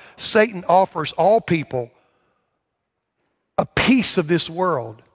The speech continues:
He entices by making it appealing, by saying, "Here, just live for this. This is real life. This is fulfillment.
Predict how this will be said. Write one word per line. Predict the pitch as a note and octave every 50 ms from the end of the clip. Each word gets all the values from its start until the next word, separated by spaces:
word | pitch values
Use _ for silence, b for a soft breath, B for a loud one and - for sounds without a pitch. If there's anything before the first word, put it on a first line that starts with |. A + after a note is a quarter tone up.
| _ _ b b b b b b b b
He | - - G3 G3 G#3
entices | G3 F3 - - - - E3+ G3+ A3 A#3+ - - - D#3 C#3 C3 - D#3
by | D#3+ D3+ C#3 C3+ B2+ B B B B B B B
making | D#3+ D#3 G3 G#3 - - G3+
it | F3+ D#3
appealing, | D3+ - - - G3 A3+ A3+ G3 D#3 C#3 C3 B2 A#2 B B B B B B B B -
by | D#3+ D#3 D3+ D3+ D3 b b b
saying, | - - - G3 F3+ E3+ D3+
"Here, | C#3+ - - - - - A#3 A3 F#3 D3
just | C3+ F#3+ F#3+ - - E3
live | E3+ E3 G#3 A#3+ -
for | - - G#3+
this. | F#3 G#3+ F#3 - - B B B B
This | C3 B2+ B3+ C4 - - - - -
is | F3+ D3+ - C3
real | C#3 D#3 D#3+ D3+
life. | C#3+ C3 B2 B2 A#2 - _ -
This | C#4 C#4+ C#4 - - - -
is | - G#3 G3 - -
fulfillment. | - - F#3+ D3 - D#3+ F#3 E3+ D3 C#3